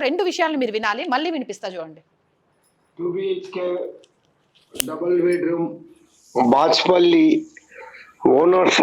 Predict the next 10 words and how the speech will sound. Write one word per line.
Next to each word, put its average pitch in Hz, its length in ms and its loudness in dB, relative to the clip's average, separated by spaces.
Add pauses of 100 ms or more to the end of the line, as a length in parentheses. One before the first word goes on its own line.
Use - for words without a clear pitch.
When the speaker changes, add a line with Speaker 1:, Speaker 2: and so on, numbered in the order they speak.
Speaker 2:
అందరికీ 165 440 6 (140)
నమస్తే 156 520 4
అండి. 143 240 4 (2250)
నేను 180 260 6 (220)
రాత్రి 180 400 4
ఒక 190 100 4 (140)
మెసేజ్ 180 380 4 (100)
పెట్టా, 165 340 4 (580)
దానికి 165 320 4 (140)
ఎవరు 160 240 4